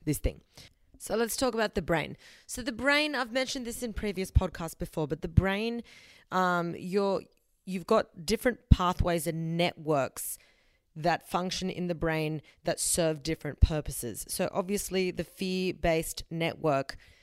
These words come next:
previously it was believed to be, like, one fear center, fear learning center called the amygdala, but now that's proven to just play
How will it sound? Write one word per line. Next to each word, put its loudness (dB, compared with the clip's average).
previously 2
it -4
was -6
believed 0
to -4
be, 0
like, -4
one 0
fear -6
center, -4
fear -6
learning -4
center -8
called -10
the -10
amygdala, 0
but -4
now -2
that's -6
proven 2
to -4
just -2
play 0